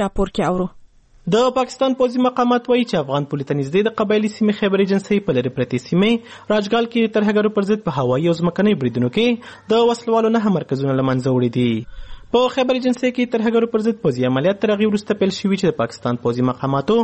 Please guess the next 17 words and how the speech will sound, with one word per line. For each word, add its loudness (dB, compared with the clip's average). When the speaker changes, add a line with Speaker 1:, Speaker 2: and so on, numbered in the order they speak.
Speaker 2:
تېره -2
ورځ -2
خبر 0
ورکړ 0
چې -2
افغان -4
پولې -4
ته -2
نږدې 0
د 0
ایجنسۍ 0
په -2
بېلابېلو 2
سیمو 0
کې 2
ترهګرو 0
د -4